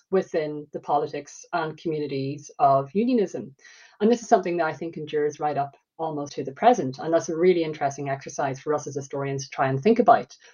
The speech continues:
And there are asymmetries on the other side. And this is where these sorts of sides and binaries and categories are really of limited use to understanding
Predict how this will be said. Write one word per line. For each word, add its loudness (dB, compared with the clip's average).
And 10
there 12
are 10
asymmetries 2
on 2
the 2
other 4
side. -2
And -2
this 0
is -8
where 4
these -4
sorts -4
of -12
sides 2
and -8
binaries 4
and -12
categories -2
are -2
really 4
of 0
limited -4
use -8
to -8
understanding -6